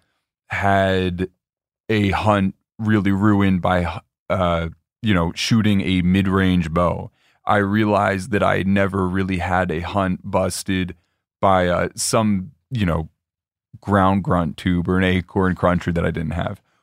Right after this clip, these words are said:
What I did have a lot of hunts ruined by was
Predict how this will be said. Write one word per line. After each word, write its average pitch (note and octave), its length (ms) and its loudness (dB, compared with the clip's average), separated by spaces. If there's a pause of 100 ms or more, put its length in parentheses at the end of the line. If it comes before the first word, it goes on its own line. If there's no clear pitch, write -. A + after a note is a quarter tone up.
(160)
What A2 320 0
I A#2 140 2
did G#2 380 0
have D3+ 200 0
a D3+ 40 -4
lot E3 240 2
of D#3 80 0
hunts D#3+ 300 0
ruined E3 280 -2
by - 320 -2 (340)
was A2+ 340 2